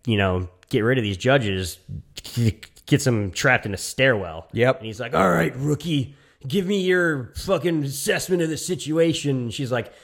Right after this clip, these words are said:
Speaker 1: "Oh, yeah, this is fucking, I remember this from Judge Academy. You shoot smoke grenades at people right here and fucking gas them and stuff."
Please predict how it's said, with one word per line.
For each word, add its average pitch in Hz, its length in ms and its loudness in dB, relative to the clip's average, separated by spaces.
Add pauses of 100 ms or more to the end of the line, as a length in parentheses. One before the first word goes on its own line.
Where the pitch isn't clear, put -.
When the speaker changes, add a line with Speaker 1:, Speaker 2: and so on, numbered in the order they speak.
(260)
Speaker 1:
"Oh, 185 140 6
yeah, 110 320 4
this 110 140 -6
is 104 40 -10
fucking, 110 520 0 (120)
I 110 260 -2
remember 107 340 2
this 101 160 0
from 98 300 -2
Judge 98 320 0
Academy. 107 600 0 (160)
You 135 100 -2
shoot 160 340 0
smoke 180 380 2
grenades 98 420 -2
at 92 80 -6
people 87 340 -2
right 90 140 0
here 90 220 -2
and 85 200 -8
fucking 117 360 -2
gas 127 280 4
them 92 100 -2
and 85 100 -6
stuff." - 420 -6